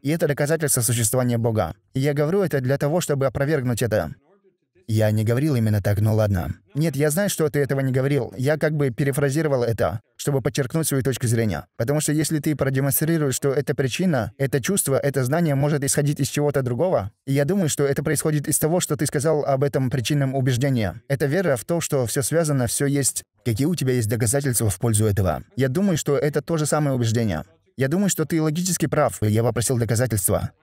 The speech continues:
Я знаю, что ты требуешь доказательств. Я утверждаю, что твоё объяснение — это игра слов. Ты утверждаешь, что вера в Бога и вера в причинно-следственную связь — это разные вещи. Я говорю, что это одно и то же.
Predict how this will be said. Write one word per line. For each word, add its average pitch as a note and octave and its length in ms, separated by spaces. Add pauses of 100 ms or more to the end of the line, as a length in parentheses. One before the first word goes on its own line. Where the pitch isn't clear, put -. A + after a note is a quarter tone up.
Я B2+ 160
знаю, G3 200
что E3 180
ты D3 160
требуешь C#3+ 300
доказательств. A#2+ 640 (220)
Я C#3 140
утверждаю, D3 360
что D3+ 180
твоё D3+ 260
объяснение — D3+ 480
это C3 180
игра B2+ 180
слов. A2 460
Ты D3+ 80
утверждаешь, D#3+ 460
что - 100
вера D3+ 240
в C3 80
Бога C#3+ 320
и B2 180
вера D3+ 220
в - 80
причинно-следственную C#3+ 760
связь — E3 220
это C3+ 140
разные B2+ 300
вещи. G2 340 (320)
Я C#3 160
говорю, D#3+ 260
что D3+ 160
это C3 140
одно C3 160
и B2+ 80
то A#2 120
же. F2+ 200